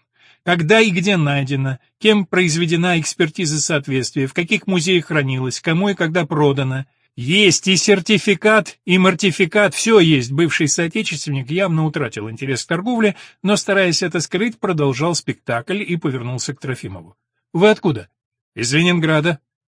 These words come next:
"Хороший город, бывал там", продавец кивнул. "Давайте сделаем так. Я дам вам эту монету без оплаты. Везите ее в Ленинград, сделайте там самую строгую экспертизу.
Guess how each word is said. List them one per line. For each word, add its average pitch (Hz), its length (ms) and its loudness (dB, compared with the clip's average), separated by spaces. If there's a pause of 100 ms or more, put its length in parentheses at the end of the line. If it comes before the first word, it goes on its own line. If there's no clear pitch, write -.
(280)
"Хороший 185 440 -2
город, 165 340 2
бывал 151 360 0
там", 156 260 -2
продавец 123 460 -6
кивнул. 117 440 -8 (440)
"Давайте 220 360 2
сделаем 165 400 2
так. 95 180 -12 (640)
Я 190 400 0
дам 170 380 2
вам 135 200 -4
эту 170 200 -2
монету 185 420 -2
без 156 300 -2
оплаты. 95 460 -10 (260)
Везите 196 440 -2
ее 156 160 0
в 135 60 -4
Ленинград, 131 580 -6 (300)
сделайте 151 640 2
там 185 400 -6
самую 190 480 -4
строгую 143 420 -4
экспертизу. 110 640 -12